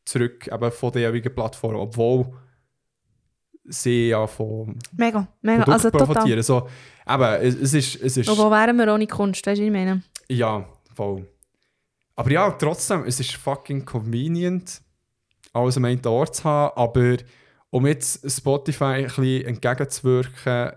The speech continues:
Speaker 1: ähm, haben wir uns überlegt, man muss sagen, eigentlich habe ich es mit dem Mondhausi überlegt und dann bin ich,
Speaker 2: <laughs>
Speaker 1: äh, zu Nadia gekommen und habe gesagt, hey, mach mir die Top fünf <laughs> Wrapped Alternativen.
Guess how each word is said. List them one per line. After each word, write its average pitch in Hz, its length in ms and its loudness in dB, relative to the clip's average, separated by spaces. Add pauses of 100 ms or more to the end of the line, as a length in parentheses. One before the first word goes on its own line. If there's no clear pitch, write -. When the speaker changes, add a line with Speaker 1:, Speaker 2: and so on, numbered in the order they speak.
(100)
Speaker 1:
ähm, 107 360 -4
haben 139 240 0
wir 135 180 0
uns 127 180 -2
überlegt, 117 560 -4 (720)
man 165 120 4
muss 160 180 4
sagen, 127 500 0 (120)
eigentlich 147 340 0
habe 127 140 2
ich 120 60 2
es 117 60 0
mit 120 180 0
dem 120 100 2
Mondhausi 165 520 2
überlegt 160 500 0
und 135 80 0
dann 127 140 2
bin 127 140 2
ich, 117 240 4
Speaker 2:
<laughs> 220 280 4
Speaker 1:
äh, - 120 -8
zu - 140 0
Nadia 147 340 2
gekommen 151 400 2
und 117 180 -2
habe 120 60 0
gesagt, 127 480 0
hey, 175 420 0 (200)
mach 147 260 -2
mir 180 100 2
die 165 220 -4
Top 143 240 -4
fünf 175 380 -4 (680)
<laughs> - 640 -20
Wrapped 131 720 0 (720)
Alternativen. 131 920 -2